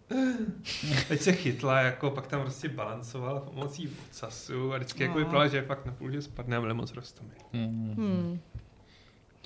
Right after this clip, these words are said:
Speaker 2: Jako, můžem se rovnou začít bavit o našem zážitku s Patrikem plném, eh,
Speaker 3: Hmm.
Speaker 2: roztomilých zvířátek.
Speaker 1: <laughs>
Speaker 2: No, my jsme viděli ty Strážce galaxie.
Speaker 1: Jo,
Speaker 3: Hmm.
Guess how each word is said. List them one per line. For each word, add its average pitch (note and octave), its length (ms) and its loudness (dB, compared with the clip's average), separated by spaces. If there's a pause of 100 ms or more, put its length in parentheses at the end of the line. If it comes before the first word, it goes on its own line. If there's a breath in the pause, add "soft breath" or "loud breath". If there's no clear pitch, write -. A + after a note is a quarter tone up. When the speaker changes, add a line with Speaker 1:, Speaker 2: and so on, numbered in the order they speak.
(240 loud breath)
Speaker 2:
Jako, A3+ 460 6
můžem A3 600 0
se A3+ 280 0
rovnou A3 260 2
začít G#3 280 -2
bavit F#3 400 0 (100)
o F3 420 4 (160)
našem F3+ 560 0
zážitku F3 420 -2
s - 60 -10
Patrikem E3+ 520 -6
plném, E3 560 -4
eh, - 40 -12
Speaker 3:
Hmm. D#3+ 240 -4
Speaker 2:
roztomilých E3+ 520 0
zvířátek. D#3+ 720 2
Speaker 1:
<laughs> - 60 -20 (1120 soft breath)
Speaker 2:
No, F3+ 100 -4
my G#3 80 -2
jsme A#3+ 180 4
viděli B3 380 4
ty A#3+ 140 -6
Strážce A#3+ 420 2
galaxie. A3+ 540 0
Speaker 1:
Jo, G#3+ 840 12
Speaker 3:
Hmm. F#3 80 8